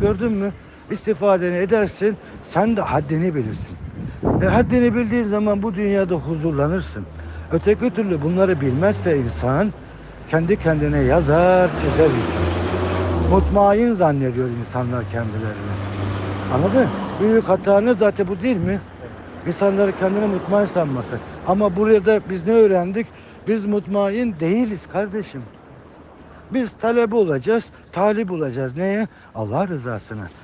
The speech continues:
Bunun için de ne lazım? Teferruat lazım. Teferruatsız olmaz Abdülhakim. Teferruat, kadere iman. E şimdi takvaya büründürürse şeytan seni ne yapar?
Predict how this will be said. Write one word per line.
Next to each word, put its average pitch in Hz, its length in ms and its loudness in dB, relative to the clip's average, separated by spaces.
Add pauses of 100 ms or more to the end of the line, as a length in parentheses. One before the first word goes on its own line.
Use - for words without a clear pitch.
(160)
Bunun 240 180 2
için 214 280 -2
de 214 120 0
ne 240 140 4
lazım? 180 460 2 (300)
Teferruat 175 720 2
lazım. 120 340 -4
Teferruatsız 175 720 -4
olmaz 107 380 -2
Abdülhakim. - 540 -4 (580)
Teferruat, 156 640 2 (280)
kadere 160 520 0
iman. 196 280 0 (400)
E 131 40 -6
şimdi 220 300 0
takvaya 202 640 4
büründürürse 208 580 0
şeytan 160 440 0
seni 165 360 -2 (260)
ne 160 80 -2
yapar? 185 380 0